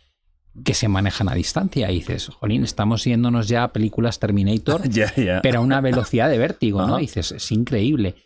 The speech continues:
Speaker 1: Con lo cual, te diría que a largo plazo lo, lo primero que se percibe es que no hace falta ser una potencia militar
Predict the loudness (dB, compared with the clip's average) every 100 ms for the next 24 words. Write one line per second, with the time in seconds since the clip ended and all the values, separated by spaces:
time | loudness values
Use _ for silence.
0 | _ _ -2 0 2 2 2 2 0 0
1 | 2 2 2 0 -4 -4 _ _ -6 -2
2 | 0 2 0 0 0 0 0 0 2 2
3 | 2 2 0 2 2 2 0 -2 0 2
4 | 2 0 0 -2 -2 -4 0 0 2 0
5 | -2 -4 -6 -2 0 0 -2 -4 -4 -4
6 | -2 0 0 -2 -2 -2 0 0 0 0
7 | 2 2 2 2 -2 -2